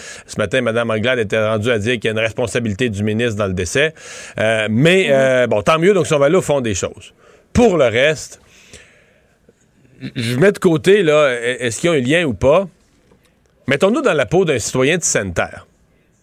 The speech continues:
Speaker 1: Bon, on le sait pas. Est-ce que ce monsieur, est-ce que sa vie aurait pu, aurait pu être sauvée avec, euh, intervention plus rapide ? Mais je me mets dans la peau d'un citoyen de Sainte-Terre, je me dis, moi, mettons qu'il m'arrive quelque chose la nuit prochaine, là.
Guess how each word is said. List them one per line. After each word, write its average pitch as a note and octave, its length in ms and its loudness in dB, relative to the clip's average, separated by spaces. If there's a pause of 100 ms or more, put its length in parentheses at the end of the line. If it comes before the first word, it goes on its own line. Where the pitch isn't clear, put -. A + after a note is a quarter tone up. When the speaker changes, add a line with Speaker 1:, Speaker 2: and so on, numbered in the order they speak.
(120)
Speaker 1:
Bon, - 100 -4
on A2 140 0
le C3 60 -2
sait - 200 -2
pas. G2 160 0
Est-ce F2+ 180 -4
que D3 100 2
ce - 140 0
monsieur, C3+ 440 0
est-ce C#3 100 -2
que C3+ 100 0
sa C3 220 0
vie C3 160 0
aurait C3+ 160 0
pu, B2+ 120 -8 (140)
aurait A#2+ 160 2
pu D3+ 160 0
être C#3 100 0
sauvée C3 520 2
avec, B2 240 -4
euh, G#2 80 -2 (280)
intervention B2+ 600 -2
plus B2 180 0
rapide ? B2+ 480 0 (560)
Mais - 80 -8
je F2 80 -6
me C3+ 80 2
mets A3 100 4
dans C4 80 2
la F3 60 2
peau F#3+ 160 2
d'un D#3+ 140 0
citoyen C3+ 340 0
de D#3 60 -4
Sainte-Terre, B2 380 0
je D3+ 60 -2
me B2 80 -2
dis, A#2 120 0
moi, A3+ 160 4
mettons A#3 340 2
qu'il D#3 140 -4
m'arrive B2+ 260 0
quelque G#2+ 220 -6
chose D#3 360 0
la C3 140 2
nuit F3 160 4
prochaine, A#2 480 -4
là. - 80 -20